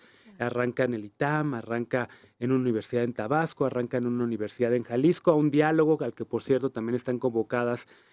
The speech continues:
Speaker 2: en la Ibero las, eh, candidatas, eh, Xochitl Gálvez y Claudia Sheinbaum, a dialogando con estudiantes, porque creo que la apuesta de Movimiento Ciudadano ha sido esa, ¿no? Desde los tenis del fosfo, fosfo, jugando con las redes
Speaker 1: Claro.
Speaker 2: sociales, eh, apostándole al voto de,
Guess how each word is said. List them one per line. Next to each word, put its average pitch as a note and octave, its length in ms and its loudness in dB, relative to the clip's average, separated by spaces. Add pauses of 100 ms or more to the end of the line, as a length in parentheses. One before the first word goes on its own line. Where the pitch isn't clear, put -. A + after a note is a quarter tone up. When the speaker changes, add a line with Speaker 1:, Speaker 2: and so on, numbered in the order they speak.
Speaker 2:
en A#2 120 0
la A2 100 0
Ibero B2 460 4
las, A#2+ 340 -4
eh, A2 120 -4
candidatas, A#2 760 -2 (320)
eh, A2+ 160 -4
Xochitl B2 340 0
Gálvez A#2+ 420 0
y C3 100 -14
Claudia C3 280 2
Sheinbaum, F#3+ 400 -2
a D3+ 60 2
dialogando C3+ 500 0
con C#3 160 -2
estudiantes, E3+ 540 -2
porque D3+ 200 -6
creo D#3 140 0
que E3+ 80 2
la D3+ 120 4
apuesta D#3 420 2
de D3 80 2
Movimiento B2+ 720 0 (400)
Ciudadano C#3+ 580 2 (160)
ha - 100 -14
sido A2 280 -6
esa, - 180 -16
¿no? D3 160 -2
Desde C3 280 2
los B2 180 -4
tenis F3+ 280 2
del D3+ 140 2
fosfo, D#3 320 -2
fosfo, D#3 420 4
jugando D3+ 460 2
con C#3+ 120 0
las C3 120 -4
redes C#3+ 220 0
Speaker 1:
Claro. C3+ 80 -8
Speaker 2:
sociales, C#3+ 500 0 (400)
eh, C3 180 0
apostándole D3 840 0
al B2+ 140 -2
voto C3 560 0
de, A#2+ 240 -8